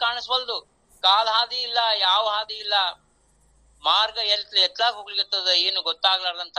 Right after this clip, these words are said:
ಪರಿಸ್ಥಿತಿ ಬಂದದ. ಈ ಹುಲ್ಲ್ ಏನಪ್ಪಾ ಅಂತಂದ್ರ ತೃಣ ಅಂದ್ರ ಹುಲ್ಲ್ ಏನಿರ್ತದ ಅದು ಭಾಳ ಎತ್ತರ ಬೆಳೆದ್ ಬಿಟ್ಟದ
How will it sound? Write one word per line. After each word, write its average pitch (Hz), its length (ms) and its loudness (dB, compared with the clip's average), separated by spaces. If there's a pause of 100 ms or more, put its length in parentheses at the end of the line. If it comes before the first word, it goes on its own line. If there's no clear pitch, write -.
(140)
ಪರಿಸ್ಥಿತಿ 165 460 -6
ಬಂದದ. 160 300 0 (840)
ಈ 170 120 0 (180)
ಹುಲ್ಲ್ 240 320 -4
ಏನಪ್ಪಾ 220 340 0
ಅಂತಂದ್ರ 202 300 -4 (260)
ತೃಣ 196 200 -4 (180)
ಅಂದ್ರ 214 300 -4 (120)
ಹುಲ್ಲ್ 233 220 0
ಏನಿರ್ತದ 226 340 -8
ಅದು 208 80 -10 (140)
ಭಾಳ 190 240 2 (180)
ಎತ್ತರ 233 320 -2
ಬೆಳೆದ್ 202 260 0
ಬಿಟ್ಟದ 170 280 0